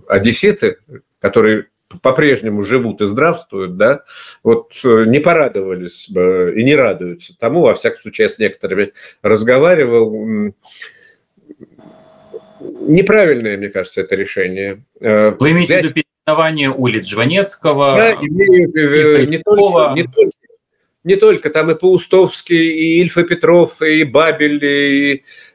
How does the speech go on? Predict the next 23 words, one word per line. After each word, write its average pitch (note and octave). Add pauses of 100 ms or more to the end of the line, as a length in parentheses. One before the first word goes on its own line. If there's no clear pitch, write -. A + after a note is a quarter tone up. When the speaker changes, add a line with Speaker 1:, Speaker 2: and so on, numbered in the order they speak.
Speaker 1:
э, C3+
и C#3
многие E3+
другие, G2+
да. G#2+
Speaker 2:
Олег, C3 (260)
да. - (960)
Speaker 1:
Мне E3+
кажется, A3
что -
это F#3
просто D#3+ (400)
можно D#3+
было D#3
Speaker 2:
Жванецкий. -
Speaker 1:
сохранить. D3 (440)
Speaker 2:
Да. - (300)
Speaker 1:
Знаете, -
вот D#3
лю-, D#3+
некоторые D3
говорят, C3 (160)
э, A#2